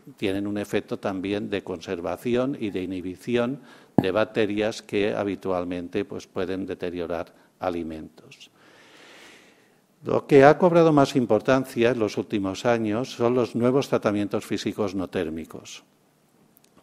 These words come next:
Y dentro de los, eh, tratamientos físicos no térmicos nos encontramos los que aplican presiones, y ahí tendríamos que diferenciar entre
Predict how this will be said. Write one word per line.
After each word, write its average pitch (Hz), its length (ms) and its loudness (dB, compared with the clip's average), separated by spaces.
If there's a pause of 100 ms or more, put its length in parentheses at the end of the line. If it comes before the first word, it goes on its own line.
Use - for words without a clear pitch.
(760)
Y 139 160 -2
dentro 156 320 4
de 156 100 4
los, 123 360 4
eh, 120 180 -4
tratamientos 117 600 -2
físicos 101 480 -6
no 95 180 -6
térmicos 123 840 -4 (960)
nos 110 240 -4
encontramos 139 960 2 (200)
los 123 440 2
que 147 460 2 (420)
aplican 139 520 4
presiones, 110 840 -2 (800)
y 104 160 -4
ahí 117 440 2
tendríamos 117 500 2
que 113 100 -2
diferenciar 101 840 2
entre 98 560 -2